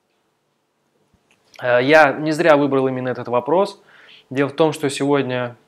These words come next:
девять человек из десяти где-то примерно задают его. И, наверное, этот вопрос тревожит вас.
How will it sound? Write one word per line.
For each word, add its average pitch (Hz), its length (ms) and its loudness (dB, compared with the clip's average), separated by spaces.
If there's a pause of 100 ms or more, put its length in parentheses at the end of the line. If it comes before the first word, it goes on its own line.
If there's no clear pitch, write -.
(240)
девять 160 880 -4
человек 160 400 0
из 143 100 -4
десяти 147 400 -8
где-то 107 320 -10
примерно 113 460 -14
задают 127 500 -2
его. 147 320 -6 (480)
И, 139 100 0
наверное, 170 420 2
этот 135 180 -10
вопрос 147 440 -2 (680)
тревожит 131 480 -2
вас. - 320 -16